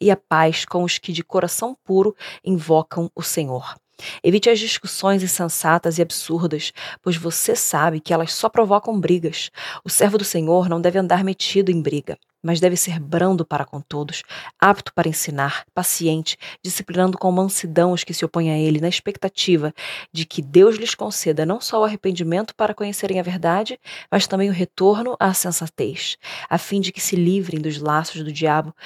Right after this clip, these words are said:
que os prendeu para fazerem o que ele quer. Bom, muitos ensinamentos aqui nesse segundo capítulo de, eh, segunda Timóteo, e eu vou falar, eu vou citar várias coisas, tá bom, gente?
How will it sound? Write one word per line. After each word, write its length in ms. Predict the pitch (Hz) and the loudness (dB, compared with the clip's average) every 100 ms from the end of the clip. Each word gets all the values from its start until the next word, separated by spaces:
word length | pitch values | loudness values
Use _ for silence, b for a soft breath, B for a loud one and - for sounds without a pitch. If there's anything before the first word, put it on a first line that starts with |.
| B - | B -6
que 80 | |
os 100 | 208 | -4
prendeu 480 | - 220 220 165 143 143 _ | 0 0 2 2 2 -2 _
para 140 | - 156 | -2 -2
fazerem 440 | - 156 160 151 | -2 -2 -2 -2
o 60 | 151 | -6
que 220 | - 165 | -6 -2
ele 160 | 156 165 | 0 -2
quer. 380 | - - - - _ _ _ _ _ - - | -8 -16 -16 -18 _ _ _ _ _ -18 -10
Bom, 280 | 208 160 151 _ B B B B B B B B _ _ - | 0 0 0 _ B B B B B B B B _ _ 2
muitos 320 | 190 220 208 | 4 4 0
ensinamentos 600 | 196 - 180 170 165 175 | -2 0 0 0 0 -6
aqui 180 | - 170 | -12 -12
nesse 400 | 160 - 165 156 | -12 -10 -10 -2
segundo 440 | - 180 156 180 | -2 -2 0 -2
capítulo 400 | - 170 - 170 | -2 -6 -2 -2
de, 440 | 160 165 160 151 - | -2 0 0 0 -2
eh, 300 | - 156 151 | 0 2 2
segunda 280 | 143 165 170 | 0 0 0
Timóteo, 600 | 165 - 143 139 - 214 - _ B B B _ | -2 -2 -2 -2 -4 -10 -12 _ B B B _
e 120 | 190 175 | 4 6
eu 100 | 165 | 6
vou 200 | 165 185 | 6 2
falar, 540 | - 185 - 170 196 | 0 -4 0 2 2
eu 60 | 165 | -2
vou 100 | 175 | -4
citar 240 | - 196 | -4 -4
várias 580 | 175 165 160 208 247 - | -2 0 0 0 -2 -4
coisas, 400 | - 147 170 - | -4 -8 -8 -8
tá 100 | 143 | -8
bom, 220 | 143 165 | -4 -4
gente? 340 | 170 135 - | -4 -6 -10